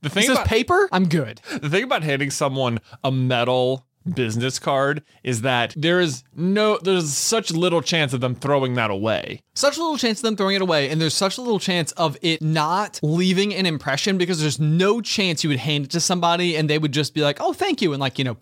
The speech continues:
Speaker 2: insert it into their back
Speaker 1: <laughs> Right.
Speaker 2: pocket.
Speaker 1: I've got a whole deck of these at my office.
Speaker 2: Right, like, th-, they are going to be like, "Is this metal?" And you're
Speaker 1: Yeah.
Speaker 2: like, "It is. It is in fact metal.
Speaker 1: It is.
Speaker 2: Remember me as the guy with the metal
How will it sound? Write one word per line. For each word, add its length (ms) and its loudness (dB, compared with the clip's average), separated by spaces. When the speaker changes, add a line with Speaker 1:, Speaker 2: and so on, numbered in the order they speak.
Speaker 2:
insert 320 0
it 80 -2
into 180 -6
their 100 0
back 300 -2
Speaker 1:
<laughs> 0 -
Right. 380 2
Speaker 2:
pocket. 20 -14
Speaker 1:
I've 160 -4
got 160 2
a 80 2
whole 440 2
deck 320 0
of 120 -6
these 300 -4
at 100 -4
my 260 -2
office. 600 0
Speaker 2:
Right, 180 4
like, 160 0
th-, 140 0
they 180 4
are 80 4
going 300 4
to 80 -4
be 120 2
like, 280 2
"Is 80 -4
this 200 0
metal?" 720 4
And 100 -2
you're 80 4
Speaker 1:
Yeah. 60 4
Speaker 2:
like, 120 0
"It 140 2
is. 280 0
It 80 2
is 140 2
in 120 0
fact 260 0
metal. 260 0
Speaker 1:
It 60 -2
is. 40 -10
Speaker 2:
Remember 380 4
me 160 2
as 120 0
the 100 0
guy 420 2
with 120 -4
the 80 0
metal 440 0